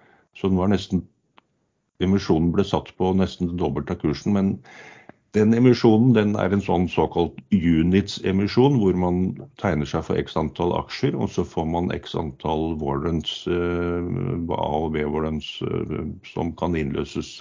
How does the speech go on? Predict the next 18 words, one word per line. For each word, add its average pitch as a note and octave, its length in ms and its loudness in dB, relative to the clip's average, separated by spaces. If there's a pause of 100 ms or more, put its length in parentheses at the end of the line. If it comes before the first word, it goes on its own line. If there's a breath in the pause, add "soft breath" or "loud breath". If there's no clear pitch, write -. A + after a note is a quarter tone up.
opp D2+ 320 -6
til C#2+ 160 -6
fem D2 240 -4
år D2+ 80 -6
frem C#2+ 300 -6
i - 80 -16
tid. D2+ 240 -6 (1600 soft breath)
Eh, F#2+ 240 2 (320)
så G#2+ 240 4
hva E2+ 400 6
Ca-, G2 400 2 (160)
Calera F#2 480 6
egentlig D#2+ 460 0
har - 80 -2
fått - 260 0
inn E2 160 0
i F#2+ 80 2
cash, - 400 -4